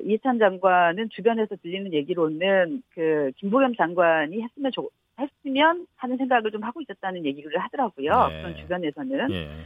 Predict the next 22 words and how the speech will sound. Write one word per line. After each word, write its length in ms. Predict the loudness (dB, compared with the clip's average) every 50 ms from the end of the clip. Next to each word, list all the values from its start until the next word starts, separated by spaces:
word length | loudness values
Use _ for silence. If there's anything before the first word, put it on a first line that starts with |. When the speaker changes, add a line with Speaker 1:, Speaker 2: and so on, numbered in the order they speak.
| -14 _ 0
Speaker 1:
그랬는데 380 | 0 0 2 0 0 4 4
아무래도 400 | 4 4 4 0 -4 -6 -6 -6
김부겸 420 | -8 -10 -10 -8 -6 -6 -6 -6 -6
장관이 560 | -6 -6 -2 -2 -2 -2 -2 -2 -4 -6 -6 _ _ _ _ _ _ -14
지금 320 | -8 -6 -6 -4 -4 -6 -6
지난번에 360 | -4 -4 -4 -2 -2 -2 -2
인터뷰가 540 | -2 -2 -2 -4 -6 -6 -4 -2 -2 -2 -2
좀 120 | -2 -4 -6
논란이 340 | -4 -2 -2 -2 -2 -4 -10
되고, 520 | -12 -12 -12 -10 -6 -2 0 0 0 0
그래서 160 | -2 -6 -16 -16
대통령의 460 | -18 -16 -12 -10 -8 -6 -6 -6 -8
개각을 380 | -8 -8 -4 -4 -2 -2 -2 -4
기다린다. 640 | -4 -4 -4 -2 -2 -2 -4 0 2 2 2 2 0
이게 240 | -4 -2 -2 -2 -2
이제 160 | -4 -8 -12
대통령의 520 | -12 -12 -12 -10 -10 -8 -8 -6 -6 -6 -2
사인을 340 | 0 0 0 0 -2 -4 -4
기다린다라는 680 | -2 0 0 0 0 0 0 0 0 2 0 -2 -2 0
거 100 | 2 2
아니냐라는 720 | 2 2 -2 -4 -6 -6 -6 -6 -6 -6 -6 -8 -10 -10 -14 _ _ _ _ _ _ -8
그런 460 | -4 -2 -2 0 0 -2 -2 -4 -4